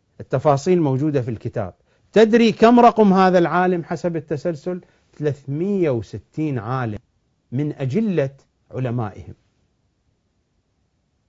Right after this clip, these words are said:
الآن ماذا صار عندنا؟ مية وعشرة من الصحابة، وفيهم عديد من البدريين ومن أجلة الصحابة، أربعة وثمانين من التابعين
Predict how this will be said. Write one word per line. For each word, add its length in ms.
الآن 320
ماذا 320
صار 360
عندنا؟ 440
مية 340
وعشرة 840
من 180
الصحابة، 640
وفيهم 540
عديد 460
من 300
البدريين 840
ومن 260
أجلة 480
الصحابة، 600
أربعة 420
وثمانين 840
من 100
التابعين 920